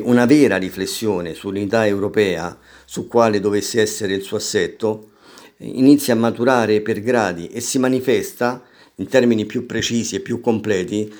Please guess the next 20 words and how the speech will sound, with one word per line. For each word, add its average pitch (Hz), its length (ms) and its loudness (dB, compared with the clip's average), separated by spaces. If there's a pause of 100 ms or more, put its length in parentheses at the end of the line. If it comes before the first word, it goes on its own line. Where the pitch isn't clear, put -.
(120)
soltanto 139 600 0
quando 110 340 2
l'impero 117 380 2
volge 98 540 -2
alla 101 180 -4
sua 95 180 -8
fine, 90 460 -2 (420)
nella 110 240 2
fase 107 680 2
del, 101 720 -4 (380)
dei 110 220 -2
cento 110 340 2
giorni, 104 640 2
dopo 110 280 2
il 107 80 -4
suo 110 540 0
ritorno 110 720 0
dall'esilio 104 520 0
sull'isola 104 400 -2
d'Elba, 98 580 2